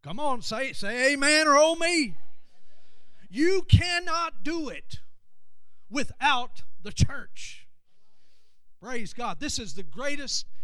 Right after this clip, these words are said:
institution that has ever been formed in this world other than the institution of marriage. And sometimes I think it is an institution.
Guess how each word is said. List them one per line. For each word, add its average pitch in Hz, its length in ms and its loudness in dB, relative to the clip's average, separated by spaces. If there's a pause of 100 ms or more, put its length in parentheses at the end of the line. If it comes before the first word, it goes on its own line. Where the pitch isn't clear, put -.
institution 269 920 -4 (160)
that 214 140 -6
has 214 180 0
ever 269 180 2
been 254 240 -2
formed 262 520 2 (200)
in 247 220 -2
this 247 240 4
world 233 400 0 (120)
other 240 220 -2
than 214 180 -4
the 208 140 -6
institution 226 640 -8
of 202 80 -12
marriage. 190 480 -12 (260)
And 170 80 -14
sometimes 208 400 -4
I 214 60 -8
think 220 240 -4
it 220 80 -6
is 220 180 -4
an 175 100 -8
institution. 139 640 -12